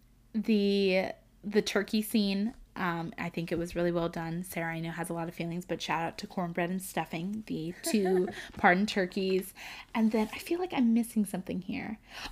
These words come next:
Speaker 1: Oh, the entire Cornetto's scene. As someone who has lived in Germany, um, and Europe,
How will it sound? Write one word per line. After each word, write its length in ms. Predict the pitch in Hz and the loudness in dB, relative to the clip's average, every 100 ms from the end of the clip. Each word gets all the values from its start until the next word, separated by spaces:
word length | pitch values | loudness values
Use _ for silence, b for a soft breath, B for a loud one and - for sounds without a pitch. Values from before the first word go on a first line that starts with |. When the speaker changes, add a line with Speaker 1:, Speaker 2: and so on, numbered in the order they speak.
| - | 8
Speaker 1:
Oh, 320 | 269 185 214 - - | 10 12 8 0 -4
the 500 | 202 233 233 220 - | 2 4 6 2 2
entire 880 | 220 214 - 226 233 233 233 240 - - | 2 2 2 2 4 4 2 0 -4 -6
Cornetto's 800 | - 214 180 175 175 196 233 226 | 2 4 4 4 4 6 4 2
scene. 640 | - - 247 240 254 277 311 - 202 | -4 2 4 6 4 2 -2 -2 2
As 140 | 202 | 2
someone 260 | - 233 254 | 4 4 6
who 100 | 247 | 6
has 140 | 226 | 4
lived 300 | 180 180 175 | 2 0 2
in 120 | 214 208 | 0 0
Germany, 580 | 208 208 208 214 214 220 B B - | 0 0 0 2 0 -2 B B -6
um, 220 | - 185 - | 2 2 2
and 360 | 196 180 175 - _ | 0 0 0 -4 _
Europe, 460 | - 190 175 175 185 | -8 -2 2 2 2